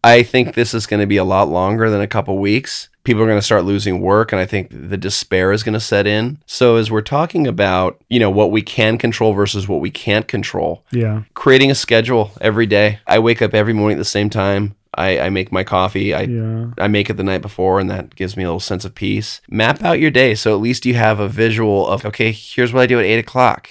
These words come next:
Speaker 1: Here's what I do at nine thirty.
Speaker 2: Mm-hmm.
Speaker 1: Okay, if there's some work. Okay, like, from eleven to twelve, go exercise." The reason that's important is people, even though they say they like change, people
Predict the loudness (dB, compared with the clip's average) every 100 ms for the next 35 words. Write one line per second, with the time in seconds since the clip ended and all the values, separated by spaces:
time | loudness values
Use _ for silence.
0 | -20 -6 -2 -2 -2 0 0 0 -2 -2
1 | -2 0 0 -2 -6 -2 0 2 0 0
2 | 0 0 0 -2 -2 -2 0 -2 -4 _
3 | _ _ 0 4 4 4 0 0 0 2
4 | 2 2 2 -2 -6 0 4 4 2 2
5 | 2 2 -2 -4 -4 -6 -8 -2 0 4
6 | 4 4 2 2 2 0 0 4 6 4
7 | 2 -2 -2 -4 -8 -8 0 0 2 0
8 | 0 2 4 4 2 0 0 0 2 2
9 | 0 -2 -4 -4 -2 -2 -4 -8 -6 -4
10 | 0 -2 -2